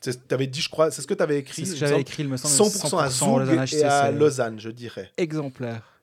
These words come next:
Speaker 1: Et du coup, ça, c'était vraiment très, très bien. Et bah, voilà, normalement, euh, il va, il va falloir, euh, choisir. Pour la, la N H L, comment tu vois, toi, le, ce début de saison ? Euh, tu, tu,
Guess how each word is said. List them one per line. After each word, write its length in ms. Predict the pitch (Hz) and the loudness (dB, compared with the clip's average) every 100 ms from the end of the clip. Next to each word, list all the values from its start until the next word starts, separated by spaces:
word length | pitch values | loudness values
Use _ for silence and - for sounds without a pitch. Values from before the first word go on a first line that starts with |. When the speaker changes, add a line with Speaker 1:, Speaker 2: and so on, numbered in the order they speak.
| _ | _
Speaker 1:
Et 420 | 120 123 123 127 | -6 -2 0 -2
du 120 | 127 127 | -4 -6
coup, 100 | 185 | -10
ça, 120 | - | -10
c'était 180 | - 120 | -6 -2
vraiment 260 | 147 185 | 0 0
très, 160 | 165 175 | -4 -8
très 180 | - 143 | -6 -2
bien. 340 | 143 175 151 | -2 -2 -2
Et 440 | 120 120 123 120 120 _ _ _ | -2 -2 -4 -6 -12 _ _ _
bah, 140 | 104 | -8
voilà, 460 | 117 151 170 110 101 | 2 4 4 2 -8
normalement, 600 | 110 113 123 135 160 139 | -10 -8 -6 -2 -2 -4
euh, 260 | 101 101 104 113 | -6 -12 -16 -14
il 60 | |
va, 120 | 117 110 | -12 -12
il 120 | 123 | -10
va 80 | 117 | -8
falloir, 460 | 123 120 117 107 | -6 -6 -6 -8
euh, 260 | 104 101 101 _ _ _ _ _ | -14 -14 -16 _ _ _ _ _
choisir. 520 | - 131 131 156 180 - _ _ _ _ _ _ _ | -4 -2 -2 -2 -4 -4 _ _ _ _ _ _ _
Pour 180 | 160 | 2
la, 520 | 160 156 151 151 139 - _ _ | 6 6 6 4 0 -8 _ _
la 160 | 127 131 | -12 -8
N 120 | 151 | -2
H 200 | 151 143 | -2 0
L, 100 | 185 | -4
comment 200 | 180 143 | -4 -10
tu 160 | 135 139 | -10 -10
vois, 240 | 127 143 | -6 -6
toi, 160 | 147 131 | -4 -6
le, 320 | 120 120 120 131 _ _ | -6 -8 -10 -18 _ _
ce 60 | - | -10
début 180 | 127 139 | -8 -6
de 60 | |
saison ? 420 | - 139 131 143 - _ 127 | -2 -2 -2 -6 -12 _ -8
Euh, 340 | 117 117 113 | -6 -4 -6
tu, 180 | 113 131 _ | -10 -20 _
tu, 80 | _ | _